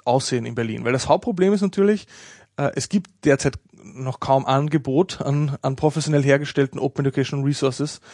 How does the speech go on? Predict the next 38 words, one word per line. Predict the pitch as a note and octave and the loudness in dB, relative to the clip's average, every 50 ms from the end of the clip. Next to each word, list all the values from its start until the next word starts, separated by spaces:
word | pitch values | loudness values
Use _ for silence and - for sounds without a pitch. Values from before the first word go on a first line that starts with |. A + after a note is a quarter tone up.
| - - - - - - | -20 -20 -20 -20 -12 -4
äh, | - C#3 C3+ B2+ B2 - - - - G1+ G1+ G1+ - | -2 0 0 0 -2 -4 -8 -12 -14 -14 -12 -10 -8
Lernmitteln, | A#2 B2 C3 B2+ C3 C3 D3 D#3+ F3 E3 - A#3 C#4 D4 _ - - | -6 -4 0 4 4 4 4 4 2 2 0 -2 -2 -4 _ -4 2
weil | C#3+ D3 C#3+ | 2 2 4
die, | C#3+ C#3+ C#3 C#3+ C#3+ - C#3 - | 4 2 0 0 -4 -6 -6 0
der, | - C3+ C3 - B2+ | 0 0 0 0 -6
die | - D3 | -6 -4
klassischen | C3 - C#3+ D3 D3 F3 C3+ D3 | 0 2 2 2 2 -2 -4 0
Verlage | C#3 C#3 C3 A#2+ B2 C3+ C3+ | 0 2 2 2 2 2 0
machen | B2+ B2+ D3+ D#3+ A3 | 0 0 2 2 2
das | A3 F#3+ | 0 2
nicht. | A3 B3 A3+ - | 0 -2 -2 -2
Die | E3+ D#3 | -2 -2
sagen, | C3+ - C#3+ C3 C3+ | 0 2 0 0 0
oh, | C3+ B2+ B2 | 0 -2 -2
da | A#2+ C3+ A#2+ | -2 -2 -4
kann-, | - - C3 B2+ A#2+ | -2 -2 -2 -4 -4
kannibalisieren | - - - C3 A#2+ C3 B2+ B2+ A#2+ - C#3 C#3 | -2 -2 0 2 2 2 2 2 2 0 -2 0
wir | C3 C3 | 0 -2
uns | B2 A#2 | -2 -4
unser | B2+ B2 B2 | -6 -6 -6
Geschäftsmodell. | A2 A2+ C3 E3 - - G3+ G3+ A3+ B3+ C#4 _ - - - _ _ - | -4 -2 -4 -4 -2 -2 -2 -2 -2 -2 -4 _ -18 -20 -20 _ _ -12
Wie | - C#3+ D3 | -6 -4 -2
du | C3 B2+ | -2 -2
selber | - C#3 A#2+ B2 | 0 0 0 0
erwähnt | A#2 A2+ D3+ G3 | 0 0 0 -2
hast, | A#3 A3+ - | -2 -4 -6
machen | - B2+ C3+ | -6 -6 -4
wir | C3+ A#2+ | -4 -2
sicher | C3 F3 A3 | -2 -2 -2
nicht. | C4+ D4 _ _ _ - - - - - - - - - - _ - - - | -2 -4 _ _ _ -20 -20 -20 -20 -20 -20 -20 -20 -20 -20 _ -20 -14 -6
Und, | - F3 F3+ F#3 F3+ | 0 0 0 2 2
äh, | E3 E3 E3 D#3 | 0 0 0 0
für | D3 - E3+ | 0 -2 -2
Neue | D3+ C#3+ E3 A3+ A#3+ | 2 2 4 4 4
ist | F#3+ E3 - | 2 0 0
natürlich | F3+ E3 - F3 - | -2 -4 -4 -4 -4
schwierig, | - B3 C4 G#3+ D3+ B2+ | -2 0 0 0 0 2
weil, | C3+ C#3 C#3 C3+ C3+ C3+ | 2 2 4 4 2 0